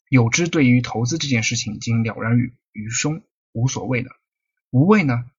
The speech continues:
因为有了自己的投资系统和投资逻辑，就在自己的能力圈内，不出圈，因为笃定，因为了然于，如胸，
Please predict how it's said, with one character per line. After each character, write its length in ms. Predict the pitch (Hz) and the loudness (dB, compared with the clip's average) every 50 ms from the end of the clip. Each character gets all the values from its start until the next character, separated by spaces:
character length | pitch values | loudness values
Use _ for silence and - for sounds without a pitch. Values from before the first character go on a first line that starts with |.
| _ _ _ _ | _ _ _ _
因 160 | - 135 131 | 4 4 6
为 80 | 131 127 | 6 4
有 100 | 117 101 | 2 0
了 100 | 98 104 | -4 -8
自 160 | - - 123 | -4 -4 -4
己 80 | 117 | -4
的 220 | 104 - 101 101 - _ | -4 -6 -8 -10 -10 _
投 160 | - - - 110 | -14 -8 -8 -6
资 140 | 117 131 | -4 -4
系 140 | 123 120 127 | -4 -4 -4
统 120 | - 107 104 | -6 -6 -8
和 140 | - 110 | -8 -10
投 240 | 107 - - 107 110 | -10 -8 -8 -8 -8
资 220 | - - 120 120 117 | -6 -4 -4 -4 -4
逻 300 | - - 107 - - 117 | -4 -12 -14 -10 -10 -8
辑， 280 | 117 120 113 - _ _ _ _ _ _ | -6 -6 -8 -8 _ _ _ _ _ _
就 140 | - 135 131 | -2 0 0
在 120 | 120 117 | 2 0
自 140 | 117 120 135 | 0 2 2
己 80 | 131 127 | 2 2
的 80 | 117 | 0
能 140 | 107 104 110 | -2 0 2
力 120 | 123 131 | 2 2
圈 280 | 131 - - 156 165 180 | 2 2 0 0 0 0
内， 160 | 180 - - _ - _ _ | -4 -4 -6 _ -20 _ _
不 80 | 143 | -4
出 160 | 127 - - 160 | -4 -2 -2 -2
圈， 300 | - - 175 175 - - _ _ _ _ _ _ | -4 -2 -2 -4 -4 -6 _ _ _ _ _ _
因 160 | - 156 160 151 | -4 -2 -2 0
为 100 | 147 139 | -2 -4
笃 240 | - - 107 101 | -4 -6 -8 -8
定， 280 | 107 - 147 143 - - _ _ | 0 2 2 2 2 0 _ _
因 160 | _ 131 131 131 | _ 0 2 4
为 360 | 127 127 127 131 - _ _ _ | 4 4 2 0 -2 _ _ _
了 180 | - 120 104 98 | -4 -4 -4 -4
然 180 | 107 110 123 127 | -2 0 0 0
于， 240 | 120 - - - _ _ | 0 0 -6 -10 _ _
如 160 | - 110 117 | -8 -6 -6
胸， 280 | 120 - 165 165 - | -4 -2 -4 -4 -4